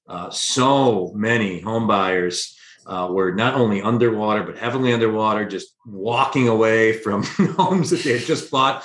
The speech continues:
In some cases, homes they were building that they hadn't moved into,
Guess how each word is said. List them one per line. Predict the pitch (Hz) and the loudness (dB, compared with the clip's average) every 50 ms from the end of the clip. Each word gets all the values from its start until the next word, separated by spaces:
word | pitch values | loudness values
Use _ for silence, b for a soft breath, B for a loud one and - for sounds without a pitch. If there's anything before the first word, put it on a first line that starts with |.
| B B B B | B B B B
In | 127 120 | -6 -2
some | - 226 214 - | 0 0 0 2
cases, | - 175 151 151 156 151 127 120 - - - _ _ - | 2 0 0 2 0 -2 -2 -2 -4 -10 -14 _ _ -2
homes | 165 160 156 147 - | 0 0 0 2 2
they | 165 151 | 2 2
were | 131 113 98 95 - | 2 0 -2 -2 0
building | 147 147 160 165 160 165 165 160 160 160 156 B B B B B | 2 2 4 4 2 0 0 -2 -2 -4 -8 B B B B B
that | - 113 - | -8 -6 -2
they | 117 110 107 | 0 0 0
hadn't | 95 127 143 127 135 131 | 0 -2 -4 -4 -4 -2
moved | 120 123 131 123 - 123 | 0 2 2 2 2 2
into, | 127 127 127 123 - 135 127 120 123 120 113 117 | 0 0 0 -2 0 2 2 4 4 2 0 -2